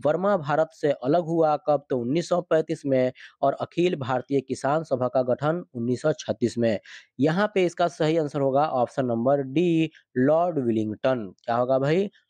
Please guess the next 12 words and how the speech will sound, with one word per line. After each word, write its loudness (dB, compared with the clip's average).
लॉर्ड 2
विलिंगटन। -4
चलिए 2
नेक्स्ट -2
क्वेश्चन -2
की -4
तरफ 2
बढ़ते 0
हैं, -2
क्वेश्चन -2
नंबर 0
पन्द्रह। -2